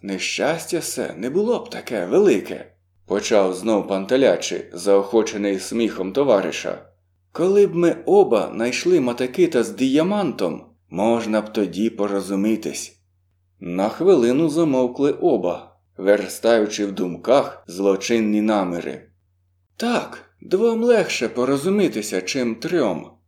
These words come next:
повторив неаполітанець і нараз замовк, оглядаючись тривожно довкола. "Не бачите ви там якої тіни?" спитав. Гільтон, помимо знаменитого зору,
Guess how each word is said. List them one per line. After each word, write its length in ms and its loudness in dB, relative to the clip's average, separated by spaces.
повторив 600 2
неаполітанець 1000 0
і 100 -6
нараз 340 2
замовк, 580 0
оглядаючись 920 0
тривожно 680 -2
довкола. 720 -4
"Не 200 -4
бачите 500 0
ви 120 6
там 320 2
якої 460 2
тіни?" 540 -2
спитав. 760 -2
Гільтон, 640 2
помимо 460 0
знаменитого 640 0
зору, 440 2